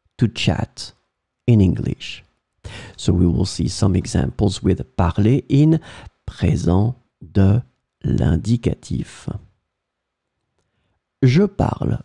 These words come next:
français et anglais. Je parle français et anglais. Elle parle avec enthousiasme de son voyage.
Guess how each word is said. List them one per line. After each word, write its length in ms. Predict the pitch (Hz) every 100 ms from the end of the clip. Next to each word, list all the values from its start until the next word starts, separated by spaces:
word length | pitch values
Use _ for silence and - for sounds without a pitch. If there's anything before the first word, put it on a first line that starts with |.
| _
français 840 | - - 85 92 - 98 104 139 - _ _ _ _ _
et 160 | - 269
anglais. 520 | 95 - - - 107 - _ _ _ _ _ _ _ _ _ _ _ _ _ _ _ -
Je 240 | 82 73
parle 680 | 71 - 76 85 131 160 180 - _ _
français 800 | - - 190 214 - 117 127 151 _ _ _ _ _ _ _ -
et 180 | 120 117
anglais. 560 | 156 120 71 - 113 - _ _ _ _ _ _ _ _ _ _ _ _ _ _ _ _ _ _ _ _ _ _ _ _ _ _ _ _ _ _ _ _ _ _ _ -
Elle 260 | 123 127
parle 520 | - 151 202 220 160 - _
avec 440 | - 208 113 - - -
enthousiasme 1120 | 226 254 - 165 120 113 117 131 - 147 147 - _ _ -
de 200 | 90 87
son 240 | - 87
voyage. 880 | 78 82 147 135 - - - - -